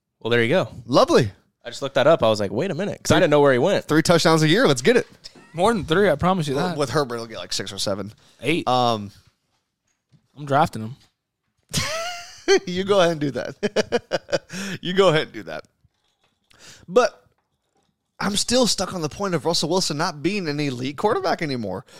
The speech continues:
Speaker 2: Why would Seattle trade him otherwise? What's the point in trading him otherwise? If he's still a top six or seven quarterback, if he's still the best chance to get you to a Super Bowl, why trade him?
Speaker 3: I think he's washed.
Speaker 2: Yeah, you think?
Speaker 3: Okay, no, that's not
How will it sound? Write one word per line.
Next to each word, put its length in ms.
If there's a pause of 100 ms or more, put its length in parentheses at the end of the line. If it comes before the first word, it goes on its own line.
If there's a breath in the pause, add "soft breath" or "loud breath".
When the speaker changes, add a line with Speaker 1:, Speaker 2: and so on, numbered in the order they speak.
Speaker 2:
Why 180
would 120
Seattle 260
trade 240
him 100
otherwise? 500 (800)
What's 200
the 60
point 220
in 60
trading 220
him 100
otherwise? 440
If 80
he's 120
still 340 (260 loud breath)
a 100
top 300
six 280
or 40
seven 300
quarterback, 500 (300 loud breath)
if 100
he's 120
still 160
the 80
best 240
chance 200
to 60
get 200
you 80
to 140
a 60
Super 260
Bowl, 280 (280 loud breath)
why 280
trade 280
him? 340 (280)
Speaker 3:
I 80
think 240
he's 220
washed. 680 (920)
Speaker 2:
Yeah, 600
you 140
think? 540 (340)
Speaker 3:
Okay, 220
no, 220
that's 160
not 60